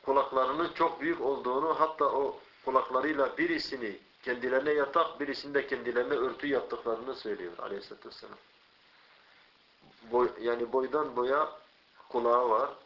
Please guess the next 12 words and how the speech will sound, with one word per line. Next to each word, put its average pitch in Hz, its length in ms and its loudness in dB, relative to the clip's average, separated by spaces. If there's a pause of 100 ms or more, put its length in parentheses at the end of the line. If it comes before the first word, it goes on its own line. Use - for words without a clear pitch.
(200)
Birisini 131 400 -2
yatak 120 360 2
yapıyor, 135 360 -4
birisini 123 360 -8
de 139 40 -2
üstüne - 420 -6
örtüyor. 123 500 -2 (540)
O 143 120 4
şekilde 117 480 0
garip 120 380 0 (720)
mahluklar 113 520 2
olacaktır. 101 640 -2